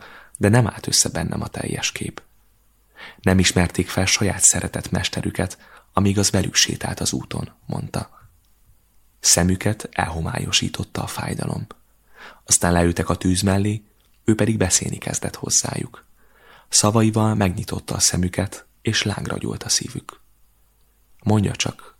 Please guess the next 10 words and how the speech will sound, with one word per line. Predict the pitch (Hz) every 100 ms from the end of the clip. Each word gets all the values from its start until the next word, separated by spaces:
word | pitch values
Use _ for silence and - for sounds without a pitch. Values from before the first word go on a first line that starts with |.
| _ _
az | - -
olvadó | 101 95 90 87
hóban | 90 92 - -
látott | - 98 - 92
dolgok | 95 90 - - - - - _
nem | 90 92
indították | 95 92 90 - - 92
arra | - 95 92
a |
szívét, | 92 - - - 101